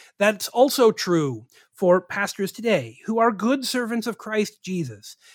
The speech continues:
devoted to the good doctrine, and to those Christians in their care who themselves see their good te-, uh, their good servant of Christ Jesus,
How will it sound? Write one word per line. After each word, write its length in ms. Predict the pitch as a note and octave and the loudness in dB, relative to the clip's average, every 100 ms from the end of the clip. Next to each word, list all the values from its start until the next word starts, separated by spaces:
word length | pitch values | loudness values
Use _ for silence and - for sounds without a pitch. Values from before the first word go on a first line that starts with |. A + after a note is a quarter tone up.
| _ - | _ 0
devoted 580 | F#3+ F#3 A#3+ A3+ D#3+ D3 | 2 4 4 4 2 0
to 100 | F3+ | -4
the 100 | E3+ | 0
good 260 | F3+ E3+ | 2 2
doctrine, 500 | D3+ F#3 - A#2 G#2+ _ _ _ _ - | 0 -2 -2 -12 -16 _ _ _ _ 0
and 500 | D#4+ F#3+ A3 D#4+ - _ _ _ _ _ _ _ - | 4 6 6 4 0 _ _ _ _ _ _ _ -8
to 100 | A#3+ | -2
those 220 | A3+ A3+ | 0 0
Christians 440 | - C#4+ - C#4 B3 | -2 -10 -4 -4 -2
in 80 | |
their 140 | A#3+ G#3+ | -2 -4
care 340 | - C#4+ G#3+ | -4 0 0
who 100 | F#3 | 0
themselves 640 | B3+ C4 - D4 C#4+ G3+ - - - | -4 -6 -6 -4 -2 -2 -6 -16 -12
see 580 | - - C#4 D#4+ E4 C#4+ | -8 -6 -4 0 0 0
their 360 | B3 B3 B3+ | 0 2 2
good 480 | F#3+ D#3 A3+ C4 A#3 | 0 -4 -4 -4 -6
te-, 280 | - B3 - | -6 -6 -2
uh, 160 | F#3+ F#3 | 0 0
their 260 | F#3 F#3 | 0 -2
good 400 | D3+ D#3+ F#3 A#3+ | -4 -6 -4 -4
servant 360 | G#3 A#3 A#3+ A3+ | -6 -8 -6 -8
of 80 | G#3 | -8
Christ 340 | G3+ F3 E3 | -4 -4 -4
Jesus, 480 | - B3 B3 C4 | -8 -6 -6 -6